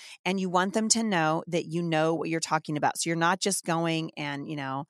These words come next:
"Maybe this is a deal, maybe it's not." No, you've, you've seen the book, you photocopied it. You might even wanna look up some history of this curriculum and read some of that too, so they can see where it's coming from. Most of the time, it's not hard to find out much about these authors 'cause the woke ones especially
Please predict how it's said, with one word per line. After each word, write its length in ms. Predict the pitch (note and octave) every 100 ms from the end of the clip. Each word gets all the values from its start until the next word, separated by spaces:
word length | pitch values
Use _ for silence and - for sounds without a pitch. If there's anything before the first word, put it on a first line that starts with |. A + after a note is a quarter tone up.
| _ _ _
"Maybe 240 | - E3+ E3+
this 200 | F3+ F3+
is 80 |
a 80 | E3+
deal, 400 | D3+ D#3 D#3+ D#3
maybe 280 | D3+ C#3+ D#3
it's 160 | D3+ D3
not." 220 | C3+ -
No, 300 | F#3 F3+ B2+
you've, 300 | - E3 F3 -
you've 160 | E3+
seen 220 | - G3 G3+
the 80 |
book, 260 | F3 F3+ F3+ _
you 160 | E3 D3
photocopied 680 | E3+ F3+ F#3 F3 E3+ E3+
it. 200 | F3 E3+ - - - -
You 100 | G3
might 240 | G#3 D#4+
even 200 | C4+ G3+
wanna 220 | F#3+ F3
look 260 | E3+ F3 -
up 120 | E3
some 180 | - D#3+
history 600 | - A#3+ - - D#3 -
of 220 | D#3 D3
this 220 | D#3 D3
curriculum 600 | - D3 D3 - D3 D3 C#3
and 240 | D#3 C#3+
read 260 | E3 E3+ D#3
some 140 | D#3
of 80 | C#3+
that 200 | C#3+ -
too, 160 | - F#3
so 120 | D#3
they 160 | D3+
can 180 | D#3 E3
see 300 | - D3+ C#3 -
where 160 | D3
it's 140 | C#3+ -
coming 220 | F3+ E3+
from. 180 | C3+ - - - -
Most 220 | D#4+ G4
of 60 | A3+
the 60 |
time, 160 | C#4+ D4+
it's 180 | - G3+
not 200 | F#3+ F3+
hard 160 | F3
to 60 | D#3+
find 220 | D#3+ D#3
out 80 | C3+
much 180 | D3+ -
about 220 | D3 C#3+
these 160 | C#3+ -
authors 380 | C#3 D3 B2+ -
'cause 220 | - D3+
the 120 | E3+
woke 300 | D3+ G3+ A3+ -
ones 220 | F#3 E3
especially 560 | D3+ - E3+ - C#3+